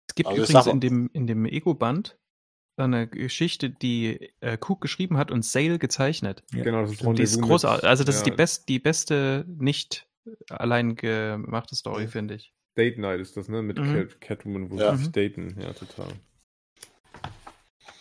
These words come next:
Speaker 2: Ja, ich glaube, die ticken auch ähnlich, so von, von ihrer Art oder, oder, also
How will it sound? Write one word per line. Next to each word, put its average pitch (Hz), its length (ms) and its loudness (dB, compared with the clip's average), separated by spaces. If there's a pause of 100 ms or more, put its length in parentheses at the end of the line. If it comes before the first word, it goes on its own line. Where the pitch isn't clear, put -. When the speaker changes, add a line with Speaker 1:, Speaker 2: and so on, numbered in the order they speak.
(600)
Speaker 2:
Ja, 127 260 4
ich - 80 4
glaube, 131 200 10
die 123 100 0
ticken 143 360 2
auch 127 160 6
ähnlich, 127 380 6
so 107 140 -2
von, 110 280 -2
von 107 200 -6
ihrer 101 240 2
Art 107 240 8
oder, 107 400 4
oder, 104 280 2
also 98 380 -4